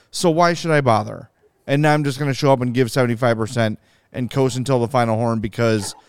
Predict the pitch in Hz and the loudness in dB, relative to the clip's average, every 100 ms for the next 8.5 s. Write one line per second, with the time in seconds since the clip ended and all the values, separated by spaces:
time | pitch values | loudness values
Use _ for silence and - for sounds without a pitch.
0 | _ _ - 160 156 151 147 139 113 131 | _ _ 0 2 2 2 2 0 0 0
1 | 123 - - 143 127 120 120 117 117 113 | 0 -2 0 0 2 2 2 0 2 2
2 | 113 - - 123 113 117 107 110 107 - | 2 -2 -10 -4 -2 0 0 -2 -2 -2
3 | 113 113 110 - 104 127 110 113 104 98 | 0 0 -2 -6 -6 -2 0 0 0 -4
4 | 90 95 90 95 85 117 104 98 101 - | -8 -8 -10 -10 -6 -6 -6 -10 -12 -14
5 | - - _ _ _ _ - 120 113 - | -16 -20 _ _ _ _ -2 0 -2 -4
6 | 139 156 - - - 170 160 147 139 131 | -4 -4 -8 -6 2 4 4 4 2 2
7 | 120 123 110 120 123 104 90 98 95 95 | 2 0 2 4 4 4 0 -2 0 0
8 | 101 104 104 92 | -2 0 -2 -2